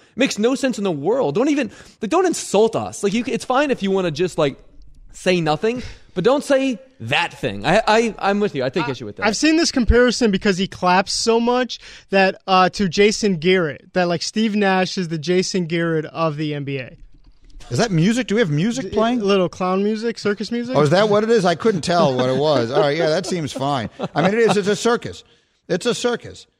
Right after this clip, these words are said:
Speaker 3: Quote, Steve Nash, "I wasn't really expecting him to play." Well, you're the only one, Steve. I mean, that, that goes back to my previous point, which is maybe they just didn't bother telling Steve.
Speaker 1: Right. He might not have known.
Speaker 3: He's not a, he's not a particularly important part of the equation.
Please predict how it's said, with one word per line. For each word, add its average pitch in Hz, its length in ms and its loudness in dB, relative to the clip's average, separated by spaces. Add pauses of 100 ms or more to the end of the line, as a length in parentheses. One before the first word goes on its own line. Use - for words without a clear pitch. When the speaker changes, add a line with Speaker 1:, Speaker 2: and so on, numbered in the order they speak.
(280)
Speaker 3:
Quote, 185 320 0
Steve 175 260 -4
Nash, 139 300 -2
"I 139 80 -2
wasn't 180 340 -2
really 175 240 -2
expecting 156 480 -4
him 143 160 -2
to 127 80 -4
play." 92 340 -8 (240)
Well, 147 160 2
you're 202 140 2
the 147 120 4
only 196 240 4
one, 135 260 2 (480)
Steve. 117 420 -6 (120)
I 165 100 2
mean, 190 100 2
that, 202 160 0
that 226 220 2
goes 165 180 4
back 165 180 0
to 170 60 -2
my 143 120 0
previous 123 380 -2
point, 62 260 -20 (380)
which 156 220 2
is 135 240 2
maybe 208 240 0
they 196 100 4
just 170 160 -2
didn't 175 140 0
bother 156 180 0
telling 165 320 -2
Steve. 80 300 -12
Speaker 1:
Right. 247 220 0
He 190 120 0
might 247 160 0
not 214 160 0
have 208 120 0
known. 190 300 -8
Speaker 3:
He's 220 200 0
not 311 260 0
a, 226 80 0
he's 226 200 -2
not 359 160 0
a 220 40 -4
particularly 247 460 -2
important 214 380 0
part 226 180 4
of 147 80 0
the 165 80 2
equation. 156 480 0